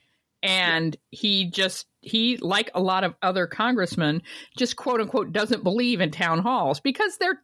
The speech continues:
Speaker 1: terrible for them, because they tried to take away health insurance from thirty million people.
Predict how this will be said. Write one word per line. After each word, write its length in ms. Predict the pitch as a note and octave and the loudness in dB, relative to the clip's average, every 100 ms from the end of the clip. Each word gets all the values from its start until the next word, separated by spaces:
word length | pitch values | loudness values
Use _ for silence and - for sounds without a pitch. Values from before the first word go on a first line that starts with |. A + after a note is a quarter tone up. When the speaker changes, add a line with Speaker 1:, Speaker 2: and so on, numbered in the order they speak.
| - | -8
Speaker 1:
terrible 560 | - G#4 A4+ G#4+ F3+ | -2 0 0 2 0
for 160 | D3 D#3 | 0 0
them, 300 | C3+ C3+ - | 0 -2 -2
because 480 | A3+ - C4+ B3+ - - _ | -4 -2 -2 -2 -6 -12 _
they 140 | - F#4+ | -2 0
tried 340 | - E4+ D#4+ | 0 -2 0
to 80 | D#4+ | -2
take 300 | - E4+ - | 0 0 0
away 240 | C#4+ C4+ | 0 0
health 240 | D#4+ G#4 A4 | 0 0 0
insurance 520 | B3+ - A3 G#3+ C4+ | 0 0 0 0 -2
from 200 | - A#3+ | -2 -2
thirty 320 | - B3+ B3+ | 0 0 0
million 320 | A#3 A3+ A3 | 2 2 2
people. 600 | D4 F#4+ G4 F3+ E3+ C4 | 2 0 0 0 2 0